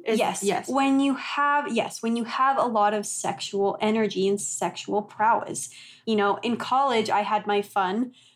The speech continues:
Speaker 2: and I realized that, you know, non-monogamy is very, uh, very easy to attain if you, if you leave yourself open to it.
Speaker 1: Mm-hmm. And I think, again, like we said earlier, if you have good communication with it.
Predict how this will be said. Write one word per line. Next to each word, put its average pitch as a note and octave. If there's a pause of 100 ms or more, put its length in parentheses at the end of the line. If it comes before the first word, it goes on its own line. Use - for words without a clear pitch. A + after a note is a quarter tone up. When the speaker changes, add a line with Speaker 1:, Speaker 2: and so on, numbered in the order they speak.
(120)
Speaker 2:
and B3
I A3+
realized A3+
that, G#3+
you A3
know, G#3
non-monogamy A3+
is G3
very, G3 (580)
uh, G#3+
very A3+
easy G#3
to G3+
attain G3
if G3+
you, G#3 (100)
if B3+
you D4
leave D4+
yourself C4+
open -
to -
it. - (100)
Speaker 1:
Mm-hmm. G3
And G#3 (800)
I B3+
think, A#3+
again, G3+ (280)
like G#3
we G#3
said G3+
earlier, F3
if G#3
you G3+
have F#3
good G3
communication F#3+
with -
it. -